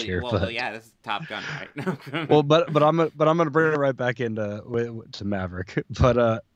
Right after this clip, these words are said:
Speaker 1: you know, if it's the same actor, you know, portraying the same person
Speaker 2: Mm-hmm.
Speaker 1: in either universe, such as Strange, that universe is Strange, and are Strange, then it wouldn't be out of the realm of possibilities. However, I did,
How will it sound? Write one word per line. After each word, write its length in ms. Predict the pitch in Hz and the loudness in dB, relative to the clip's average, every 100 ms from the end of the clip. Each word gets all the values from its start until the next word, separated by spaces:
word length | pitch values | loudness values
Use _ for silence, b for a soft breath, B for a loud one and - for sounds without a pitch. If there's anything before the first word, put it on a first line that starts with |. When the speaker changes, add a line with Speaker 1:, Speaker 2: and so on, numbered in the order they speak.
| - | -4
Speaker 1:
you 140 | 131 | 0
know, 220 | 123 110 117 | 2 0 2
if 260 | 135 131 | 2 2
it's 180 | 139 131 | -2 -2
the 100 | 131 | -2
same 380 | 110 - 190 143 | 0 2 4 4
actor, 440 | 185 277 - 101 92 | 2 0 -4 -10 -6
you 100 | 98 | -4
know, 200 | 104 101 | -4 -6
portraying 760 | 101 104 95 - 131 127 113 107 | -6 -8 -8 0 2 4 2 0
the 60 | |
same 560 | - - 135 117 110 110 | 2 2 2 2 0 2
person 680 | - 127 127 - 185 196 214 - _ | 2 4 2 2 2 0 -2 -6 _
Speaker 2:
Mm-hmm. 60 | 123 | -4
Speaker 1:
in 100 | 123 | -2
either 300 | - 135 127 | -2 0 2
universe, 640 | 113 131 160 185 208 226 - | 4 6 6 6 6 6 6
such 280 | - 113 | 4 4
as 200 | - 104 | 2 2
Strange, 760 | - - - 107 110 117 120 117 | 2 0 -2 -2 0 0 -2 -2
that 200 | - 127 | -6 -6
universe 460 | 113 113 113 117 - | 0 0 2 2 2
is 100 | 117 | 2
Strange, 460 | - 123 127 127 | 4 4 6 4
and 180 | 113 110 | 2 -2
are 220 | 113 110 | 2 2
Strange, 720 | 110 - 139 139 - 170 - B B B B B B B _ | 2 2 6 6 6 4 2 B B B B B B B _
then 120 | 180 190 | 6 6
it 100 | - | 6
wouldn't 300 | 233 208 196 | 4 4 4
be 140 | 185 | 4
out 180 | 180 175 | 4 4
of 60 | |
the 100 | 156 | 4
realm 320 | 147 160 160 151 | 4 6 6 4
of 100 | - | 4
possibilities. 920 | 147 139 - 123 170 147 117 127 123 156 | 4 4 -2 -2 0 0 0 -2 -4 -8
However, 600 | 135 147 160 160 160 151 | -4 4 6 6 4 2
I 80 | 127 | 0
did, 300 | 143 151 | 0 -2